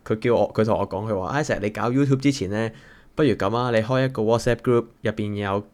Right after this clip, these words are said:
幾十個你嘅 friend 嘅，你自己呢，對住部電話拍片，然之後呢，share 喺個 WhatsApp group 度俾你啲 friend 睇，如果佢哋肯幫你 spread 嘅話呢，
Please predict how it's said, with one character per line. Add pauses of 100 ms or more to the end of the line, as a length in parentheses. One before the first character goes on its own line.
(120)
幾
十
個
你
嘅
friend
嘅， (340)
你
自
己
呢，
對
住
部
電
話
拍
片，
然
之
後
呢， (260)
share
喺
個
WhatsApp
group
度
俾
你 (100)
啲
friend
睇，
如
果
佢
哋
肯
幫
你
spread
嘅
話
呢，